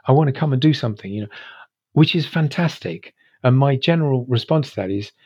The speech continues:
if you love what we're doing, you've got the message already. Do it. But we can't give you the way to do it. You're gonna have to find your own way. So, but you've, you,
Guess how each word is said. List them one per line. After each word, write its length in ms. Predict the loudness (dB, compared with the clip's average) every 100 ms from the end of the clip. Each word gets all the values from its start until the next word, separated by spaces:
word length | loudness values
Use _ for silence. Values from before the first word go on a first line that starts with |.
| _ _ 0
if 220 | 0 2
you 180 | 4 4
love 220 | 2 0
what 100 | -2
we're 160 | -2
doing, 320 | 0 0 -2 -6 _ 2
you've 340 | 4 4 4
got 200 | 0 0
the 60 | 0
message 480 | 0 -2 -4 -6 -6
already. 560 | -4 -2 -2 -2 -8 -12 _ _ _ -2
Do 200 | 4 4
it. 280 | 4 -4 -20 _ _ _ _ _
But 200 | -2 -2 _ _
we 240 | 4 4
can't 420 | 4 -2 -2 -2 -2
give 240 | -2 0
you 320 | -2 -2 -4 -10 _
the 60 | -2
way 200 | 0 0
to 120 | -2
do 180 | 0 0
it. 100 | 0
You're 140 | 0
gonna 140 | 2 2
have 100 | 0
to 100 | -4
find 240 | -6 -4
your 140 | -4 -4
own 180 | -4
way. 360 | -8 -10 -12 -16 _ -20 _
So, 300 | 0 2 2 -4 _ _
but 140 | 0
you've, 260 | 4 4 4 -8 -4
you, 220 | 2 2